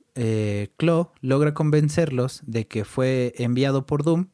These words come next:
y los reúne para contarles el plan. Y otra vez, de regreso con la avispa. Se da cuenta que el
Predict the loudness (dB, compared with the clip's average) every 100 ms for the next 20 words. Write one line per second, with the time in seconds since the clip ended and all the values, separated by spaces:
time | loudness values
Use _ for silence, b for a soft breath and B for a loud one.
0 | _ -2 0 0 0 0 0 2 0 -2
1 | -4 -6 -6 -6 -6 -6 -8 -8 -14 -8
2 | -6 0 2 2 -2 _ _ _ _ _
3 | _ _ b b b b b b b b
4 | _ _ 0 2 4 4 2 2 0 2
5 | 2 2 2 2 0 0 0 2 0 -2
6 | -6 -8 b b b -20 b b b b
7 | b -2 0 0 2 0 2 -2 -2 0
8 | 2 0 -2 0 2 2 2 0 0 -2